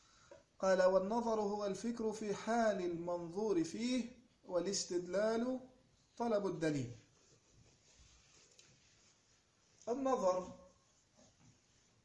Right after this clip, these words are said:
يطلق لغة ويختلف معناه باختلاف ما عدي به، فإذا عدي بنفسه أريد به الانتظار، قال: "انظرونا نقتبس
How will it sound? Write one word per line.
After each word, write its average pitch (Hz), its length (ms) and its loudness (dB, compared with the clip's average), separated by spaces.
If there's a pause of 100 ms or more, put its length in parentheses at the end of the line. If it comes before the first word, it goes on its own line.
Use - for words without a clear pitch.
(800)
يطلق 208 560 -2
لغة 180 600 0
ويختلف 170 760 0
معناه 202 680 -8 (220)
باختلاف 220 680 -2
ما 214 60 -2
عدي 208 640 0
به، 185 240 0 (2250)
فإذا 214 420 -2
عدي 202 440 -2
بنفسه 233 760 -4 (300)
أريد 196 300 -2
به 208 460 -4 (140)
الانتظار، 190 720 0 (340)
قال: 185 140 2
"انظرونا 180 680 0
نقتبس 202 760 -2